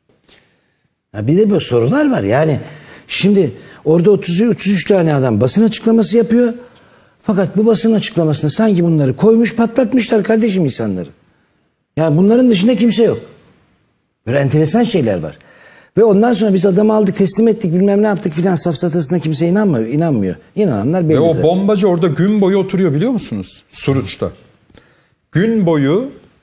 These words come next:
Speaker 2: katliamdan kurtulanlar anlattılar. Canlı bomba Suruç'ta ta ki o genç arkadaşlar gelip açıklama yapana kadar açıklama yapılacak yerde kapıda saatlerce oturuyor ve bekliyor sırtındaki çantayla.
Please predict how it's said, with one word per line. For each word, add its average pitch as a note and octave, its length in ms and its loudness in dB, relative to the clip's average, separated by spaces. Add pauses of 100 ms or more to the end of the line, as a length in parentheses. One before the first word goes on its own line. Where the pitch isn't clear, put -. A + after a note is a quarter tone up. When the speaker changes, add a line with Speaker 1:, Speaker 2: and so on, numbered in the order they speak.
(440)
Speaker 2:
katliamdan C3+ 580 -2
kurtulanlar C#3+ 560 -2
anlattılar. A#2+ 840 -6 (680)
Canlı C#3+ 440 0
bomba A#2+ 380 0
Suruç'ta F3+ 840 -4 (440)
ta G3 320 -2
ki C3 360 -4 (420)
o A#2 140 -4
genç D3+ 320 -2
arkadaşlar B2+ 680 -2
gelip G#2+ 380 -6
açıklama D#3 520 -4
yapana F3 360 -4
kadar G#3+ 400 -2 (480)
açıklama E3+ 480 -4
yapılacak F#3 580 -2
yerde D3 360 0
kapıda F3 640 -2
saatlerce F3 800 -2
oturuyor G3+ 460 -2
ve C#3 140 0
bekliyor C#3+ 400 -2
sırtındaki B2 580 -6
çantayla. F#2 680 -8